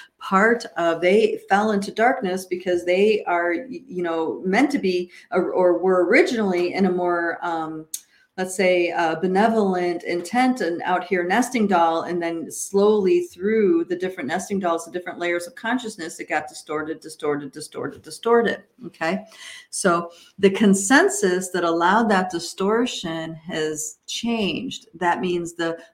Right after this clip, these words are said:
Milky Way galaxy herself is shifting. She is now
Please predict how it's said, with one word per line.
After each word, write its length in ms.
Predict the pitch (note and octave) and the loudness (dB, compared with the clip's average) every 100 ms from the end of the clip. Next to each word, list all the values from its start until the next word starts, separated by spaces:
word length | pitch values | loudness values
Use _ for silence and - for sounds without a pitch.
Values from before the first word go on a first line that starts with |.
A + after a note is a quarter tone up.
| - | 2
Milky 420 | F#3+ A3+ A#3 A#3 | 4 4 2 2
Way 180 | G#3 F3+ | 2 2
galaxy 600 | F3+ E3 E3+ E3+ - D#3+ | 2 2 0 -4 -6 -6
herself 1040 | D#3+ D#3+ - - - C4 C4+ G3 C#3+ D3 _ _ _ _ _ | -4 -4 -4 -8 -4 0 4 4 2 -4 _ _ _ _ _
is 280 | E3 E3 E3 | 0 0 -2
shifting. 720 | - B3 B3 - E3+ C#3+ D3 | -4 0 -2 -2 -4 -4 -4
She 400 | - G3+ A#3+ A#3+ | -4 0 2 4
is 180 | G3+ G3 | 4 2
now 580 | E3+ E3 E3+ E3+ - | 0 0 -2 -4 -8